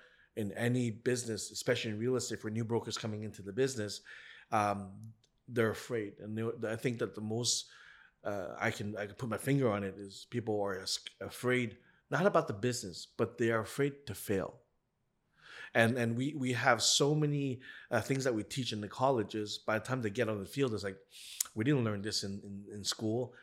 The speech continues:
Well, there's some things that we can't teach in school, which is the on-the-field experience. And very important is to get yourself a mentor,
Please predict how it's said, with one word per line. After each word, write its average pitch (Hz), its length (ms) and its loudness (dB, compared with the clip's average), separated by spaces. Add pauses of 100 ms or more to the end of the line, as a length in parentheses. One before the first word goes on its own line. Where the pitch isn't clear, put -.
(180)
Well, 117 100 2
there's 117 240 4
some 147 280 4
things 139 320 0
that 113 180 -2
we 107 100 -6
can't 113 400 -4
teach 117 300 -8
in 104 100 -10
school, 110 460 -4
which 110 240 -6
is 107 160 -2
the 110 180 -8
on-the-field 113 560 -2
experience. - 720 -6 (400)
And 110 340 -2
very 127 280 10
important 117 640 -2
is - 180 -2
to 104 80 -4
get 117 320 -2
yourself 110 580 -2 (280)
a 101 60 -4
mentor, 104 680 -4